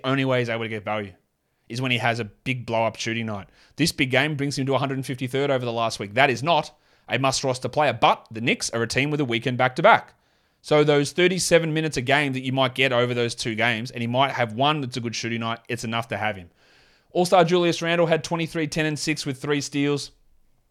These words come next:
Solid game for him, while Rowan Barrett played forty-one minutes. F-, that's the minutes, man.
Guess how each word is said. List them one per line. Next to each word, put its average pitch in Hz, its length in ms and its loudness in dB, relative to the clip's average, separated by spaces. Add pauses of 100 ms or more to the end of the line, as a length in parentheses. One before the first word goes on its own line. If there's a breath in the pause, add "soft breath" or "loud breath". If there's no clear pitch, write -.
(300)
Solid 151 340 4
game 135 220 4
for 135 80 0
him, 143 160 -2
while 135 100 0
Rowan 143 260 4
Barrett 131 260 4
played 123 180 -2
forty-one 127 440 0
minutes. 123 280 -4
F-, - 180 -18
that's - 160 -20
the 110 120 -8
minutes, 104 300 -6
man. 98 140 -10